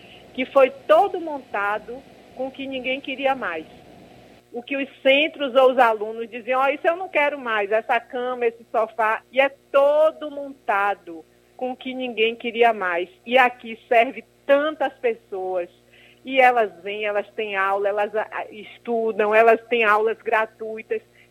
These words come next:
com tudo que ninguém queria mais. Então, a gente precisa realmente rever o nosso estado interno de generosidade, de integridade e essa capacidade de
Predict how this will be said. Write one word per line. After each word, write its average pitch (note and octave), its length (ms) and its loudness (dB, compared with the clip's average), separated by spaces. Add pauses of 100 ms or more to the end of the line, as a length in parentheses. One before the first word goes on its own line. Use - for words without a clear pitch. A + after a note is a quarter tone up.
com C4+ 180 -4
tudo G4 560 0
que E4+ 140 -6
ninguém C4 360 -2
queria C4+ 340 0
mais. F3 320 -4 (560)
Então, C#4+ 260 4
a C#4+ 100 6
gente C#4+ 220 -4
precisa B3+ 460 0
realmente C4+ 1120 0 (320)
rever B3 720 6
o C4+ 40 0
nosso C4 300 -6
estado A#3 440 -2
interno A3 520 -4
de G#3 200 -16
generosidade, A3 1300 -4 (380)
de G#3 160 -10
integridade G3+ 1160 0
e B3 120 2
essa C4+ 240 0
capacidade A#3 920 0
de B3 400 -12